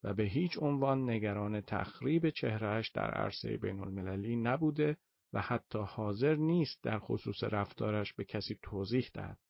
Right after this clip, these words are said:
روسیه‌ای که در خصوص منافع و همسایگانش با قاطعیت عمل می‌کند و قصد دارد سیاست خارجی متمایزی را به عنوان یک ابرقدرت در پیش بگیرد و همهٔ اینها می‌تواند در آینده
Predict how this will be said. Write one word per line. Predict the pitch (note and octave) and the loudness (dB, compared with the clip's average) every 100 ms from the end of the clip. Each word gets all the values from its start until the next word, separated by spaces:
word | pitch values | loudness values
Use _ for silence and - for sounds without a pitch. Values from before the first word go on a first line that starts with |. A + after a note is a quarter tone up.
| _ | _
روسیه‌ای | A#2+ - B2 B2+ | 4 4 4 4
که | B2 C3 | 4 4
در | A#2+ | 4
خصوص | A2+ - A#2 B2 B2 | 2 -4 -2 0 0
منافع | A#2 G#2+ G#2+ G#2+ G#2+ E3+ F3 | 2 2 2 2 2 4 4
و | |
همسایگانش | D#3 A#2 A2 - G#2 G#2+ A#2 A#2 A2+ | 4 2 0 0 -2 0 0 2 0
با | - G#2+ - | 0 -2 -2
قاطعیت | - G#2+ - - G#2+ C3+ D#3+ | -4 -4 -2 -2 0 0 2
عمل | D#3 C#3+ C#3+ | 4 4 4
می‌کند | C#3 - C3 B2+ B2 | 2 0 2 2 0
و | A2+ | -2
قصد | A2 A2+ - - | 2 0 0 -2
دارد | A2 G#2+ - - | 0 0 -2 -4
سیاست | A2+ G#2 - A2 A2 | -2 -2 -2 -2 -2
خارجی | - A2+ G#2 G#2+ A2+ A2+ | -2 -4 -2 -2 -2 -2
متمایزی | A2 G#2 A2+ G#2+ G2+ G2+ D3+ F3 E3 | 0 -2 -2 -4 -4 0 2 4 4
را | D3+ | 4
به | C#3 | 4
عنوان | A#2 G#2+ G#2+ G#2+ | 2 2 0 0
یک | G#2+ G#2 | -2 -4
ابرقدرت | - G#2+ G#2 - G#2+ - A2 A2 - | -4 -4 -4 -6 -8 -4 -2 -2 -2
در | G2 F#2+ | -2 -2
پیش | - A#2+ - | -2 -2 -2
بگیرد | - - - - _ _ _ - | -6 -6 -10 -10 _ _ _ -4
و | G#2+ | 0
همهٔ | A2 A2 C3+ | 2 4 4
اینها | G3 F#3 B2+ G2+ A2 A2+ | 4 4 4 2 2 2
می‌تواند | A#2 - G#2+ G#2+ G#2 G2+ | 0 0 -2 0 -2 -2
در | G#2+ G2+ | -4 -2
آینده | G#2+ G2 G2 G2 A#2+ D3+ | -2 -2 -2 -2 2 2